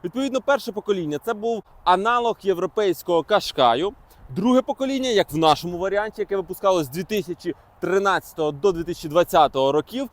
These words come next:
Базово це як аналог Nissan X-Trail, і в сімнадцятому році вирішив Nissan розділити трішечки нішу, і він зробив Rogue та Rogue Sport. Rogue Sport — це стала версія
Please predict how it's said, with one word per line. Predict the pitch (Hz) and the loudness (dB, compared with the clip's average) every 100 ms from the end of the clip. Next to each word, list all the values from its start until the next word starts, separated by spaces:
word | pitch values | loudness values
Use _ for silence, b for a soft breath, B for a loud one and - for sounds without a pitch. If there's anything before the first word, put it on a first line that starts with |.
| - | 2
Базово | 190 214 160 | 4 4 2
це | 156 214 | -2 -2
як | 202 | -2
аналог | 196 202 214 160 143 | -2 0 0 0 -4
Nissan | 165 196 170 151 | -2 -2 0 -4
X-Trail, | 220 - - 185 220 220 - | -6 -8 -2 0 0 -2 -2
і | 220 | -4
в | |
сімнадцятому | - 208 185 180 233 254 233 240 233 233 | -4 -2 0 0 0 0 -4 -2 2 4
році | 233 170 - 127 - | 4 4 2 -6 -2
вирішив | 151 226 262 226 | 4 4 4 -2
Nissan | 196 185 226 185 | -4 0 2 4
розділити | 180 175 175 233 220 175 | 4 4 2 2 2 0
трішечки | 170 160 - - | -4 -8 -8 -8
нішу, | 175 240 214 190 | -6 -6 -6 -8
і | 202 | -6
він | 196 214 | -4 -2
зробив | 160 190 202 185 - - | 0 4 6 4 2 -4
Rogue | 165 185 233 - _ | 4 6 6 2 _
та | 185 | 4
Rogue | 180 240 - - | 6 4 2 -6
Sport. | - 262 185 - _ b | 0 4 4 2 _ b
Rogue | 175 202 - | 0 0 0
Sport — | 233 233 156 _ - | 2 2 2 _ -8
це | - 214 | -2 -2
стала | - 202 190 | 0 2 2
версія | 175 190 160 - 170 | 2 0 0 -2 -2